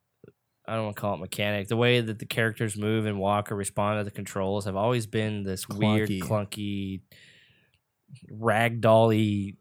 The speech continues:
Speaker 1: effect, and I don't understand why, and it hasn't changed.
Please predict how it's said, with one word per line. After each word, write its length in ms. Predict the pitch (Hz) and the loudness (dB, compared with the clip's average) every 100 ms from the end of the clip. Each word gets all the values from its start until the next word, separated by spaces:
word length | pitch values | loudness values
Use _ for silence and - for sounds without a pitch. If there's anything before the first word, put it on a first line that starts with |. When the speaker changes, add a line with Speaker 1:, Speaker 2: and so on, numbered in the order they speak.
| _ | _
Speaker 1:
effect, 560 | 107 - - 107 - 107 | -6 -2 0 0 -2 -4
and 100 | 104 | 2
I 80 | |
don't 200 | 117 120 | 2 2
understand 600 | - 117 110 - 113 101 | -2 -2 -2 0 -2 -2
why, 340 | 92 104 113 139 | 0 2 2 0
and 240 | 139 123 | 0 -2
it 80 | 110 | -2
hasn't 300 | 104 104 98 | -2 -2 -4
changed. 720 | - - 131 156 160 160 - | -6 0 2 2 -2 -4 -8